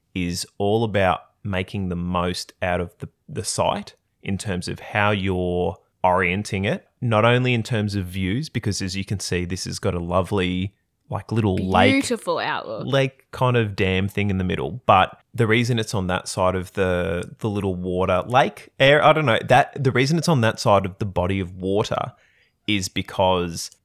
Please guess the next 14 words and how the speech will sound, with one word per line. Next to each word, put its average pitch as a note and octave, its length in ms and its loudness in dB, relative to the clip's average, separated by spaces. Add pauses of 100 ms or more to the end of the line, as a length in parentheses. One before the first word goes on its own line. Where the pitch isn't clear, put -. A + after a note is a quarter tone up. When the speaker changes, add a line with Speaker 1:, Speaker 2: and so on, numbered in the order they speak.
(200)
Speaker 1:
the G#2+ 80 -2
wind, A2+ 440 -2 (380)
the A2 180 -8
solar A2+ 600 4
orientation, F#2 1120 -2
there's, G#2+ 320 -6
there's G#2 240 -8
a G2+ 60 -6
whole B2 400 0
bunch A2 360 -2
of G2 120 -8
little F#2+ 240 -4
factors G2 580 -4
that - 320 -2